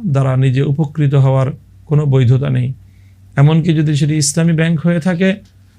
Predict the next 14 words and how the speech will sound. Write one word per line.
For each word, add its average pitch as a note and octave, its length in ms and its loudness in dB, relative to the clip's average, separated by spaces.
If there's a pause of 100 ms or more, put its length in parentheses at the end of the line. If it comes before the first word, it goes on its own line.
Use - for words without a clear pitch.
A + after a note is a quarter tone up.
(120)
তাহলে D#3 180 0
সেই E3 200 2
ইসলামী G3 640 2 (340)
ব্যাংকে C#3+ 500 2
টাকা D3+ 320 -2
রেখেও D3 560 0 (380)
সেখানকার C3+ 560 0
মুনাফা D3 720 0 (360)
ভোগ C#3 240 2
করাটা C3+ 580 -2 (460)
এটি B2+ 180 0
সন্দেহযুক্ত, C3 920 0 (560)
এ, B2+ 400 0
একটি B2 440 -4